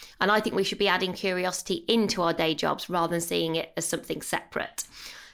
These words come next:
Because we know that when we're more curious and when we're collecting lots of dots, it does mean we can connect dots in new ways. So that's when we spark new thinking, spot new opportunities. And I don't think we succeed in our squiggly careers by doing things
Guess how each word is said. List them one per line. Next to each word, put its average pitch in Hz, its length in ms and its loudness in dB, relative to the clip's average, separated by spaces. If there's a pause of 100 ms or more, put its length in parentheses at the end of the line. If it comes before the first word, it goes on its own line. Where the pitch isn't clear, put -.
Because 233 220 2
we 247 140 2
know 277 240 4
that 233 140 2
when 262 180 6
we're 254 80 4
more 233 200 4
curious 196 680 4
and 196 100 2
when 196 140 2
we're 190 100 2
collecting 208 640 0
lots - 240 -2
of - 140 -8
dots, - 420 2 (300)
it 202 160 0
does 247 160 4
mean 233 160 6
we 202 100 2
can 208 140 0
connect 220 420 0
dots - 300 0
in 185 240 0
new 170 200 4
ways. 151 460 0 (200)
So 185 140 2
that's 262 300 2
when 202 220 2
we 180 580 2
spark - 500 2
new 180 140 0
thinking, 170 520 0
spot - 340 -2
new 190 160 4
opportunities. 185 960 0 (400)
And 196 100 2
I 208 60 4
don't 254 260 2
think 240 140 -2
we 220 100 2
succeed 220 460 0
in 180 100 2
our 175 80 2
squiggly 180 400 -2
careers 175 320 2
by 175 160 -2
doing 180 380 2
things 170 480 -2